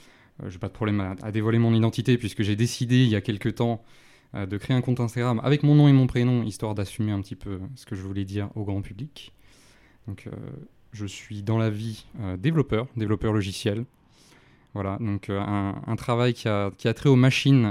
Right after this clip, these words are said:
alors que je suis extrêmement intéressé, euh, par les humains, en fait, à côté. Donc peut-être que ces choses-là s'inverseront un jour, mais toujours est-il que pour le moment, c'est ce que je fais. Voilà.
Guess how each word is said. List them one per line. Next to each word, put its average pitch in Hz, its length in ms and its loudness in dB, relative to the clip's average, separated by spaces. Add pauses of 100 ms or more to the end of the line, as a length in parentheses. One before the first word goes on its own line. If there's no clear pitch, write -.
alors 107 240 -2
que 113 220 0
je 101 80 0
suis 113 180 -6
extrêmement 117 380 -2
intéressé, 104 480 -6
euh, 92 100 -8
par 120 160 -8
les 107 200 -4
humains, 95 280 -2
en 104 100 -10
fait, - 320 -14
à 117 60 -12
côté. - 320 -12 (920)
Donc 98 140 -12
peut-être - 260 -6
que 95 160 -12
ces - 160 -14
choses-là 101 240 -10
s'inverseront 101 520 -8
un 101 60 0
jour, 127 240 -6 (300)
mais 95 240 -6
toujours 113 340 -6
est-il 107 200 -8
que - 100 -18
pour 104 100 -10
le 101 60 -4
moment, 143 120 -2
c'est 123 120 -6
ce - 60 -16
que 104 100 -12
je - 100 -14
fais. - 140 -18 (180)
Voilà. 107 160 -18